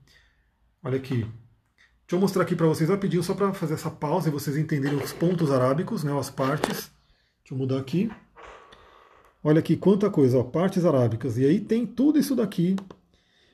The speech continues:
E é aqui que a galera vê a questão de morte, né, se a pessoa vai morrer, e aqui, assim por diante. Mas eu não uso isso, ó,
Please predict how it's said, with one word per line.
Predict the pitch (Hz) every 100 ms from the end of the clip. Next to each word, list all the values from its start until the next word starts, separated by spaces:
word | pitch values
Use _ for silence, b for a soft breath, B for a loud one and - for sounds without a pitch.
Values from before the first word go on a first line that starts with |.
| -
E | 208
é | 320
aqui | - 285
que | 285
a |
galera | 269 233 226
vê | 170
a | 196
questão | 196 196
de | 165
morte, | 143 135 175 143 147
né, | 139
se | 135
a |
pessoa | 139 147 143
vai | 127
morrer, | 117 123 175 175 156 135
e | 131
aqui, | 143 196 185
assim | 156 180
por | 170
diante. | 139 131
Mas | 165 180
eu | 233
não |
uso | 190 190 147
isso, | 143 -
ó, | 143